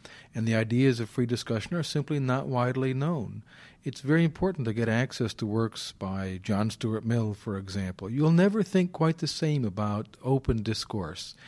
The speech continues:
One of the problems that many societies have is that, that they are accustomed to the idea that if you disagree with me, you and I are having a fight.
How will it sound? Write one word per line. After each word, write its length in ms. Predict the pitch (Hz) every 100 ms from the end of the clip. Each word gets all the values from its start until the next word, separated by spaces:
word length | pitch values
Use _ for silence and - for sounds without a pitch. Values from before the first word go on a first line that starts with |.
| - - -
One 200 | - 135
of 80 | 196
the 80 | 180
problems 480 | 135 123 107 120 110
that 80 | 123
many 200 | 117 135
societies 600 | - 127 120 107 110 95
have 360 | 95 98 123
is 220 | 143 117
that, 240 | - - 131
that 160 | 113
they 140 | - 117
are 60 |
accustomed 520 | 110 - 143 - 143 -
to 140 | 123
the 120 | 117
idea 180 | 110 113
that 120 | 113
if 140 | 120 156
you 60 |
disagree 460 | 139 156 139 113 170
with 300 | 143 113 -
me, 280 | 101 95 - -
you 160 | 139
and 100 | 139
I 80 | 127
are 120 | 117
having 300 | 113 107 104
a 60 | 104
fight. 460 | - 110 87 -